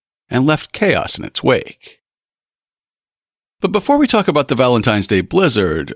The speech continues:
I just want to pause and say thank you to our Patreon sponsors. These are the folks who commit to supporting Hub History with two dollars, five dollars, or even ten dollars every month,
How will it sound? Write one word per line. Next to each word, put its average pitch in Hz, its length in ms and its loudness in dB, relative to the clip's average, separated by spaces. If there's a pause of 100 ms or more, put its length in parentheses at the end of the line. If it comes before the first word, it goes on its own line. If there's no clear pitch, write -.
I 143 80 -4
just 196 220 -4
want 147 100 2
to 139 60 0
pause 101 760 0
and 139 140 0
say 170 140 2
thank 208 400 0
you 95 80 0
to 90 80 0
our 69 100 0
Patreon 92 540 -2
sponsors. - 840 -8 (840)
These 247 240 2
are 190 40 -2
the 147 100 0
folks - 440 -2
who 123 80 -2
commit 156 280 0
to 180 80 0
supporting 254 500 0
Hub 160 180 0
History 123 380 0
with - 180 -4
two 190 160 0
dollars, 160 640 0
five 113 300 -2
dollars, 98 420 0
or 151 80 -2
even 233 260 0
ten 147 260 0
dollars 101 400 0
every 76 220 -4
month, - 600 -6